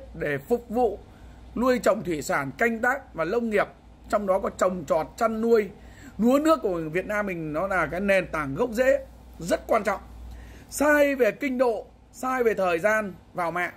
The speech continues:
sai về con nước thì lập tức các bạn không lấy nước về, về đồng được, về đồng được. Mà các bạn sẽ lấy sai mùa. Sai đến lúc mà lấy nước nó không đúng, không có nước.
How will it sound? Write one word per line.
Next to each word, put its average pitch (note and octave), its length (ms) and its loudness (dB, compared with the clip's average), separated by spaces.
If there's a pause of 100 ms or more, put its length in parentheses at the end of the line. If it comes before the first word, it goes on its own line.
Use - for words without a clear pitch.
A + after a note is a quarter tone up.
(440)
sai C4 320 2
về A3+ 160 4
con A#3 240 -4
nước C#4+ 240 -2 (460)
thì E3+ 240 -4
lập F#3+ 200 2 (120)
tức E4 140 0 (300)
các A3+ 100 2
bạn G#3 160 -2
không G#3+ 160 -6
lấy G3+ 120 2
nước B3+ 200 0
về, F3 180 2
về D3+ 200 0
đồng D3 280 -4
được, C3+ 140 -6 (320)
về E3 120 2
đồng D#3+ 240 2
được. C3+ 140 -4 (640)
Mà A3+ 140 2
các C#4+ 180 2
bạn C4 180 2
sẽ C4+ 100 2
lấy B3+ 180 4
sai C#4 260 2
mùa. A3 360 2 (760)
Sai C#4 360 2
đến C#4+ 160 -2
lúc F4+ 180 -4
mà B3 100 -2
lấy A3 160 2
nước C#4 180 0
nó C4 120 0
không B3 160 -4
đúng, A#3+ 160 -2
không B3+ 220 -4
có B3 120 -6
nước. C#4 300 2